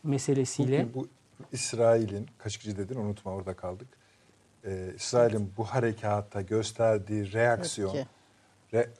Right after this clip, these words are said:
Speaker 2: harekat başlamadan önce Cumhurbaşkanı'nın Birleşmiş Milletler konuşmasında bu adamların sınırı neresi konuşmasının cevabı.
Speaker 1: Evet.
Speaker 2: O yani.
Speaker 1: Evet.
Speaker 2: Durmaz bunlar.
Speaker 1: O yüzden,
Speaker 2: Hı.
Speaker 1: e, ciyak ciyak bağırıyorlar.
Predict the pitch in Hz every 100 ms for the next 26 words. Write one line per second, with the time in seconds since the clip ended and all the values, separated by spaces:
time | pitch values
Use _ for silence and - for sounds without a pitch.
0 | _ - 113 110 147 139 - 113 110 139
1 | 135 107 101 92 92 92 104 117 127 104
2 | - 101 98 92 98 104 - 156 127 107
3 | 101 104 101 - 117 110 113 104 113 104
4 | 127 165 - - _ _ _ _ 113 139
5 | 135 131 131 127 123 127 - 123 123 127
6 | 123 139 143 120 - 156 135 127 - 117
7 | - 185 202 156 139 117 104 127 120 107
8 | - 180 131 101 87 85 131 117 120 147
9 | 151 143 120 98 92 156 180 165 156 135
10 | - 135 107 127 123 120 123 139 131 -
11 | 135 123 127 120 120 120 127 196